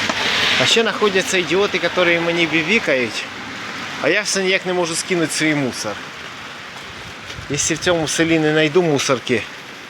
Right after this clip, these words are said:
я скину його куди попало. <laughs> А що робити? Їхав, їхав я, погода наче трошки покращилась. Тут така прикольна місцевість,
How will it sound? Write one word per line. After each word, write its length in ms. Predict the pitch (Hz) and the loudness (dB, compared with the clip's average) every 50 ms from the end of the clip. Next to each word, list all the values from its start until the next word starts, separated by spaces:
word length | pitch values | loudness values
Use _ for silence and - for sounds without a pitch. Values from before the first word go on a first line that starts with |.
| - - - - - - - - - - - | -16 -16 -14 -14 -12 -12 -12 -12 -12 -6 0
я 140 | 123 143 143 | 2 2 2
скину 300 | - - - 156 143 131 | 2 0 0 0 0 0
його 160 | 127 120 123 | 0 -2 -2
куди 240 | - - 143 - 139 - | -4 -4 -2 0 0 2
попало. 420 | - 135 120 - 113 107 104 110 - | 0 0 2 2 2 4 4 4 2
<laughs> 60 | - - - - - - - - - 196 | 2 0 -2 -6 -10 -12 -10 -6 -2 0
А 40 | 160 | 2
що 220 | - - - 139 | 4 4 4 2
робити? 280 | 120 117 104 107 101 98 - - - - - - - - - - - - - - - - - - - - - - - - - - - - - - - - - - - - - - - - - - - - - - | 2 0 -2 -4 -8 -10 -12 -14 -14 -14 -14 -14 -16 -18 -20 -20 -18 -16 -12 -12 -10 -8 -8 -10 -10 -10 -10 -8 -8 -8 -10 -10 -12 -14 -14 -14 -14 -12 -10 -10 -10 -10 -10 -12 -14 -12 -12 -12 -10 -10 -10 -8
Їхав, 420 | 127 139 - - 151 139 117 120 | -8 -8 -8 -8 -8 -8 -8 -8
їхав 340 | 131 147 147 - - 156 143 | -8 -10 -10 -10 -10 -8 -6
я, 240 | 143 139 139 139 131 - - - - - | -6 -4 -6 -6 -6 -10 -12 -12 -12 -10
погода 340 | 101 98 113 123 120 120 | -10 -8 -6 -6 -6 -8
наче 240 | 113 113 113 - 107 | -8 -8 -8 -10 -10
трошки 320 | 98 - - - - - 110 | -10 -10 -10 -10 -10 -10 -10
покращилась. 840 | - 107 - 120 127 135 139 - - - 135 127 127 - - - - - - - - - - - - - - - - 101 - - - | -8 -8 -6 -6 -6 -6 -6 -8 -10 -10 -10 -10 -10 -10 -12 -12 -12 -14 -14 -16 -18 -20 -18 -18 -18 -12 -8 -8 -8 -8 -12 -16 -16
Тут 160 | 117 - - | -18 -12 -10
така 220 | 127 117 - 120 | -8 -8 -8 -8
прикольна 400 | - - 127 - 117 110 104 104 | -8 -10 -10 -10 -10 -10 -8 -10
місцевість, 600 | 101 98 107 104 - - 147 147 143 131 107 - | -10 -10 -10 -10 -10 -8 -6 -6 -6 -6 -8 -12